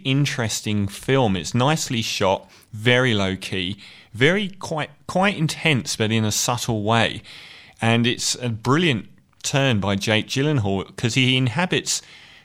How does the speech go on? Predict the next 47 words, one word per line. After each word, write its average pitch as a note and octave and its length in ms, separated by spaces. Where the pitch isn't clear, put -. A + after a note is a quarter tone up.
two D#3+ 280
broadly D3 520
similar A#2+ 520
people, B2+ 480
but F#2 160
gives C3 240
them A#2+ 120
enough B2 380
nuances A#2+ 760
to A2+ 180
actually A2 480
not A2+ 480
be G2+ 360
exactly G#2+ 540
the G2+ 120
same. A#2 340
And G2 100
you G2 100
can G2+ 200
kind A#2 400
of - 140
tell G#2+ 500
that G2+ 180
they're G#2 200
dri-, A2 320
driven C3 520
by F#2+ 300
slightly A#2+ 540
different G2+ 360
things G#2 360
and G2+ 160
react A2 340
to - 60
s-, - 180
di-, A2 380
di-, G#2+ 220
things A2+ 380
in G#2 140
different G2+ 320
ways. A2 300
Isabella B2+ 460
Rossellini, G#2+ 800
the F#2+ 80
great A#2+ 340
Isabella G2 380
Rossellini, G2+ 520
makes, F#2+ 360